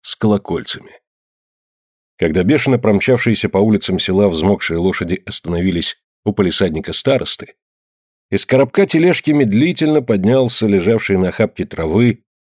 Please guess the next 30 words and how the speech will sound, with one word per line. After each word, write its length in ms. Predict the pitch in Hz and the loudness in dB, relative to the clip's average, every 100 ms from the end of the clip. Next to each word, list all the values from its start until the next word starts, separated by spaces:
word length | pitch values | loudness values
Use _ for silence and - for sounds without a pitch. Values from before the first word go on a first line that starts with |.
| - | -14
грузный 460 | - 95 98 87 82 | -4 0 2 0 -4
человек. 600 | - 82 78 64 - _ _ _ _ _ _ _ - | -4 -6 -6 -10 -14 _ _ _ _ _ _ _ -6
Стряхнув 440 | - 156 208 214 | -2 2 4 2
с 60 | - | 2
себя 180 | 151 | 2
дорожную 440 | 135 135 120 123 120 | 4 4 4 2 2
пыль, 240 | 139 131 | 2 4
он 80 | 110 | 2
что-то 280 | - 101 101 | 0 -2 -2
буркнул 520 | 82 110 - 98 92 | 0 0 0 -2 0
молодому 420 | 92 92 92 87 | 2 2 2 0
ямщику 560 | 87 90 127 123 190 156 | 0 -2 -4 0 0 2
и 80 | 135 | 2
направился 560 | 110 107 104 90 - | 2 2 2 0 -4
в 80 | 82 | -6
дом. 300 | 73 - - _ _ _ _ _ _ - | -6 -10 -14 _ _ _ _ _ _ -12
Герасим 480 | - 90 151 160 139 | -4 0 2 0 0
Крутков 500 | 113 101 - 143 - | 0 -2 0 0 0
приехал 500 | 101 98 95 - 80 | 2 4 2 0 -4
уже 160 | 80 | -4
с 60 | - | -6
полей 420 | 90 104 156 147 | -4 0 0 -2
и 160 | - 147 | -2 -4
сидел 300 | 110 123 135 | 0 0 0
в 100 | - | -2
прихожей 500 | 90 - 135 117 104 | -4 0 0 2 0
с 60 | |
бельем 420 | 78 95 90 110 98 | 0 0 2 2 2
под 180 | 92 | -2
мышкой, 520 | 85 76 - - - | -4 -4 -6 -12 -16